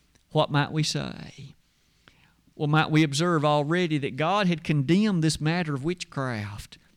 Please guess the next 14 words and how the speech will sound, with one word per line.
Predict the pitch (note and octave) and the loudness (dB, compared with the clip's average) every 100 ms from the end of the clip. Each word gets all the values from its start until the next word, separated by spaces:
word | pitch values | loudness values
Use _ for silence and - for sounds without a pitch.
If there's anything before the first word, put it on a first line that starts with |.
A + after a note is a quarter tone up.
| _ - | _ -6
Back | C#3+ D#3+ D#3+ | -2 0 2
in | D#3 | 2
Exodus, | F3 - F#3 F#3+ F#3 | 2 0 -4 -2 -2
we | D#3 | -2
noted | D#3 E3 F3 E3+ | 0 0 0 0
it | E3 | 0
already | E3+ E3+ D#3 E3+ F3+ | 0 0 0 -2 -2
in | D#3+ | -4
Exodus | D#3 D3+ D3 | -4 -6 -6
twenty-one. | C#3 D3+ D3+ C#3+ D#3+ F3+ F#3 F#3 F#3 - - _ | -6 -4 -2 0 -2 -2 -4 -6 -8 -14 -20 _
We | F3+ F#3 | 4 4
saw | - F#3+ G3+ | 6 4 6
it | G#3 F3+ | 6 4
furthermore | G#3 A#3 G#3 F3 D#3 C3 A2+ A2 | 4 2 2 -2 -2 -4 -8 -12